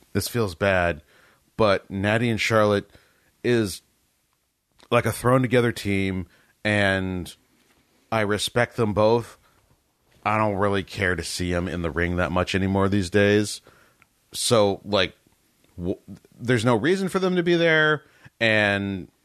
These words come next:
God help poor Charlotte if she's getting busted down to the, uh,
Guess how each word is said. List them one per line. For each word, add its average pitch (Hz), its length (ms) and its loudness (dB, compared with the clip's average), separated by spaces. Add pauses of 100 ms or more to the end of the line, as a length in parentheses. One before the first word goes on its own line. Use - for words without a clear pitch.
(920)
God 120 340 2
help 120 220 0
poor 113 200 0
Charlotte 107 500 0
if 90 440 -4 (460)
she's 110 340 -4
getting 107 340 0
busted 98 400 -2
down 95 360 0
to 95 140 -6
the, 85 300 -2
uh, 80 300 0